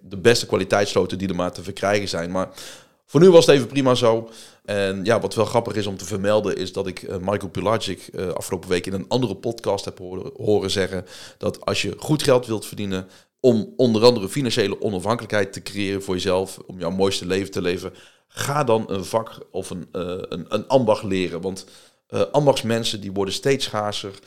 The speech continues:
Ik heb dat wel eens eerder geroepen. Ik merk het aan mijn vrouw, want die werkt in een, eh, specifieke branche waar heel weinig mensen in werkzaam zijn. Ik, die kun je op één hand tellen in Nederland. Ik, ik merk het ook in de D J-wereld. Eh, heel veel D J's die zijn tijdens corona,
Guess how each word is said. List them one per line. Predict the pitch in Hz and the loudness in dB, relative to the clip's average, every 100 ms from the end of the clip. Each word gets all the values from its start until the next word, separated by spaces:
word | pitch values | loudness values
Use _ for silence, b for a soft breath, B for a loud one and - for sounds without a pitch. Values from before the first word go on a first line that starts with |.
| B B | B B
Ik | - | -8
heb | 107 | -8
dat | 87 | -2
wel | 101 | -2
eens | 92 | -2
eerder | - 101 95 | -2 -6 -6
geroepen. | 98 101 | -8 -8
Ik | 95 | -6
merk | 107 101 | -6 -6
het | 98 - | -10 -8
aan | 101 | -6
mijn | 98 | -4
vrouw, | 90 107 113 | -2 0 0
want | 101 | -2
die | 95 90 - | -8 -12 -6
werkt | 101 98 98 - | -2 -2 -6 -16
in | - 90 | -14 -12
een, | 90 87 | -12 -14
eh, | 85 | -16
specifieke | 95 135 127 107 98 | -6 -2 -2 -6 -10
branche | 92 107 107 107 - B B B B | -2 0 0 -2 -8 B B B B
waar | 101 101 | 0 0
heel | 117 117 | 2 2
weinig | 113 101 98 - - | 2 0 -4 -10 -14
mensen | 90 92 104 - | -10 -4 -2 -2
in | 92 | -2
werkzaam | 90 104 104 90 90 | -2 -2 -2 -8 -6
zijn. | 92 87 92 | -6 -6 -8
Ik, | - 90 87 | -14 -14 -14
die | 92 | -6
kun | 98 | -4
je | |
op | 95 | 0
één | - 104 | 0 0
hand | 90 | -2
tellen | - 101 90 | -2 -2 -2
in | 87 | -4
Nederland. | 95 92 90 87 - B B B - | -4 -2 -4 -6 -14 B B B -8
Ik, | 98 - | -6 -6
ik | 98 | 2
merk | 117 | 4
het | 123 | 4
ook | 123 113 | 4 2
in | 113 104 | -2 0
de | 170 | 2
D | |
J-wereld. | 165 143 143 127 123 - - - | 4 2 2 2 0 -6 -14 -4
Eh, | 101 98 95 | -2 -2 -2
heel | 101 127 | 0 0
veel | 107 | 0
D | 113 - | -4 -4
J's | 104 | -4
die | 95 | -4
zijn | 95 90 | -4 -4
tijdens | 95 92 | -4 -6
corona, | - 95 92 90 | -6 -4 -2 -4